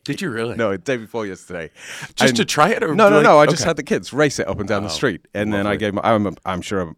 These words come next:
Speaker 2: I'm about to get a ticket from the city of Richmond for saying this. And then I put Dylan, my nine-year-old, on it and we were scooting around the neighborhood. Okay, but my point of this is these scooters are being presented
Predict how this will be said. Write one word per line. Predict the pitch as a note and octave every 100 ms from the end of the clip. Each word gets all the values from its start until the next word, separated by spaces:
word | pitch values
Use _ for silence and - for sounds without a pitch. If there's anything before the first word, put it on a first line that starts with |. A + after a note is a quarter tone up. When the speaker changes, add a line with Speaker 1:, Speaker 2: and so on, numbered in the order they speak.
| -
Speaker 2:
I'm | F2+
about | E2 E2+
to | -
get | E2 B1+ -
a |
ticket | - G#2+ F#2+
from | -
the | F2+
city | - F#2
of | F#2
Richmond | F2 F#2 -
for |
saying | - A2 F#2+
this. | F#2 -
And |
then | G#2+
I | G2+
put | G2 -
Dylan, | A2 D3 C3+
my | G#2+
nine-year-old, | G2 G2 G2 G2 F#2+
on | G2+ F#2
it | -
and | F#2
we | F2
were |
scooting | - G2 F2 F2+
around | F2+ F2+
the | F2+
neighborhood. | D#2+ E2+ - - - - -
Okay, | G3+
but | C3+ C3
my | D3 D3+
point | - G#3+ E3+
of | A2+
this | F#2 E2
is | E2 D#2 - _ _ _ -
these | A3 G3
scooters | - E3 - G2
are | -
being | G#2 G2 F#2
presented | F#2+ F#2 F#2 - F2